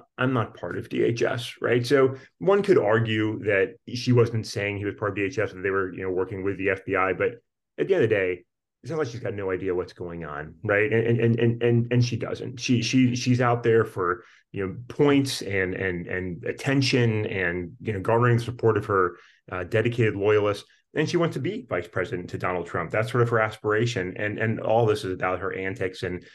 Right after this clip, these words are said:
you know, getting that notoriety. But what an absolute, you know, nut job, you know, she is. And, and speaking of nut jobs, I want to throw out another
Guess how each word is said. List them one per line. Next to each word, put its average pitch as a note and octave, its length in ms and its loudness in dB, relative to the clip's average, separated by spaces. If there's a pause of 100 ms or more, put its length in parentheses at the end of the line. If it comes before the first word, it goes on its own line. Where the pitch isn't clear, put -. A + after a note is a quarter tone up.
(140)
you G2+ 80 -2
know, F#2+ 40 -2
getting G2+ 200 0
that F#2+ 100 0
notoriety. F2+ 640 2 (300)
But A2+ 160 2
what C#3+ 200 0
an D3+ 80 -2
absolute, F#2 640 -4 (220)
you F#2+ 120 -8
know, F2 200 -8 (120)
nut G#2+ 300 -2
job, E2 480 -4
you F#2+ 140 -4
know, F#2 60 0
she F2+ 260 -2
is. E2+ 300 0
And, A#2+ 600 0
and B2 140 4
speaking E3+ 400 2
of A2 80 2
nut F#2+ 160 0
jobs, G2 180 0
I - 60 -2
want G#2+ 80 -2
to - 40 -6
throw A2 120 0
out G2+ 100 0
another G2+ 460 0